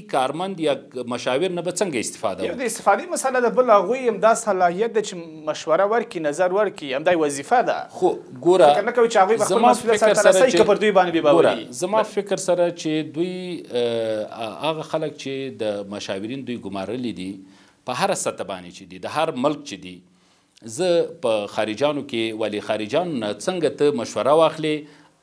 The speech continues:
Speaker 1: او څنګه ته مهارت استعمال کړي چې هغوی تا ته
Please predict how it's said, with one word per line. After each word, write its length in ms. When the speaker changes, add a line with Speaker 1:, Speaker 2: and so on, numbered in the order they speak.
Speaker 1:
او 140
څنګه 420
ته 360
مهارت 480
استعمال 440
کړي 220
چې 80
هغوی 400
تا 160
ته 100